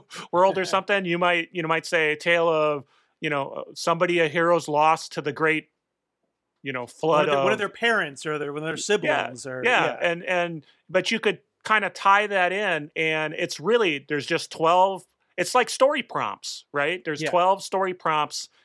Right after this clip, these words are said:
Speaker 1: in these three different areas, and by drawing the card and knowing what you're working towards, you know, whether you're on a trek or not, you can very easily, um, just g-, have something that somebody can use as a framework to build out a story,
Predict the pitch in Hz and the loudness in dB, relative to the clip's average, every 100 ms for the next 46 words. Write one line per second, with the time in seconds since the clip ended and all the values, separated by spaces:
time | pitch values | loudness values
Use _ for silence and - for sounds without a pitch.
0 | - 151 147 - 180 170 165 156 143 147 | -10 -8 -6 -8 -6 -4 -2 -2 -2 0
1 | 143 135 131 143 135 135 135 143 143 - | 0 -2 -6 -8 -8 -8 -6 -2 -2 0
2 | 156 160 160 143 - 143 143 135 123 _ | 2 2 0 -6 0 2 2 0 -6 _
3 | _ - 143 139 160 160 151 147 147 135 | _ -8 -6 -2 0 0 -2 -4 -6 -2
4 | 180 202 170 139 135 135 131 117 - 143 | 0 -2 -6 -10 -4 -2 -2 -8 -12 -8
5 | 127 123 143 139 135 131 127 165 - 135 | -6 -2 -2 -2 -4 -6 -6 -6 -6 -6
6 | 120 120 _ _ _ _ - 143 139 143 | -6 -8 _ _ _ _ -6 -6 -4 -6
7 | 127 151 147 135 147 147 156 143 135 127 | -4 -2 0 -2 -6 -4 -2 -2 -2 -4
8 | 123 120 117 117 113 _ _ _ _ _ | -6 -6 -6 -8 -10 _ _ _ _ _
9 | _ _ _ _ _ _ _ _ _ _ | _ _ _ _ _ _ _ _ _ _
10 | _ 285 165 151 - - - - - - | _ _ -6 -6 -8 -10 -10 -10 -18 -20
11 | _ 190 - - 170 - 170 - 143 143 | _ _ -10 -2 -2 -2 -4 -4 -6 -4
12 | - 147 147 139 143 135 135 131 135 123 | -4 -4 -4 -6 -6 -4 -4 -4 -4 -6
13 | 123 - 147 147 139 127 - - 131 123 | -8 -6 -4 -4 -4 -4 -6 -8 -6 -4
14 | 120 107 139 135 127 120 - 143 127 113 | -6 -4 -2 0 -2 -6 -6 -2 -2 -4